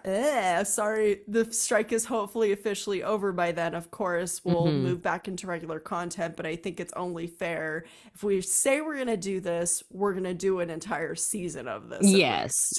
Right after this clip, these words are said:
Speaker 1: least. <laughs>
Speaker 2: yes, we will do an entire, for those of you who are just pining for the reality T V season, don't worry, we will, we will make it. We're gonna do it, we promise. But we are also just beyond excited to cover,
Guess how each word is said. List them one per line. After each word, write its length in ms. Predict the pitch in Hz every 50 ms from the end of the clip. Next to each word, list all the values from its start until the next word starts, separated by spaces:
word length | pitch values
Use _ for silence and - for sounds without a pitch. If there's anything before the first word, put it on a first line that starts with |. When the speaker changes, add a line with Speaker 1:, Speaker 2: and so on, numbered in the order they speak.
| -
Speaker 1:
least. 140 | - 165 156
<laughs> 0 |
Speaker 2:
yes, 300 | 156 131 120 131 - 311
we 120 | - 190
will 180 | 190 190 214 226
do 240 | 220 233 247 240 233
an 80 | 233
entire, 540 | 233 226 220 - - 190 196 196 196 196 190 - - - - -
for 100 | - 254
those 280 | 240 214 262 262 311 294
of 100 | 302 254
you 120 | 277 269
who 160 | 226 214 247 226
are 300 | - 214 202 165 151 - - - - _ _ _ - -
just 360 | 156 220 233 170 170 - - _ _ -
pining 800 | - - - - 208 208 202 196 180 160 147 120 - - 127 - - _ _ - - _
for 160 | - - 202 175
the 100 | 175 170
reality 560 | 170 185 185 180 175 170 175 175 170 175 175
T 200 | - - 180 156
V 180 | 143 151 147
season, 400 | 135 - - 135 127 - 120 131
don't 220 | 127 147 151 147 139
worry, 260 | 139 127 113 101 117
we 180 | 131 143 147 139
will, 320 | 147 151 151 147 - 139
we 220 | 139 151 143 131 _ -
will 180 | 143 151 160 156
make 240 | 143 120 117 -
it. 160 | - 85 - -
We're 140 | 135 143 139
gonna 300 | 127 - 143 143 139 135
do 240 | 131 - 120 95 80
it, 200 | - 53 - - _ -
we 80 | - 143
promise. 680 | - - - 135 113 107 92 - - - - - - - - - - - - _ -
But 240 | 180 165 156 139 165
we 240 | 165 180 180 175
are 140 | 175 165 -
also 520 | 165 160 156 156 - - 156 143 139 135 135
just 500 | - - - 170 147 131 - - - - _ - - - _ _ -
beyond 460 | 151 165 165 165 160 160 156 151 143
excited 600 | 135 - - 147 131 123 135 127 135 135 120 -
to 520 | - - - 139 135 131 135 135 135 135 135 - - - - - _ _ _ _ _ -
cover, 720 | - - 147 160 170 175 175 175 175 180 180 180 165 -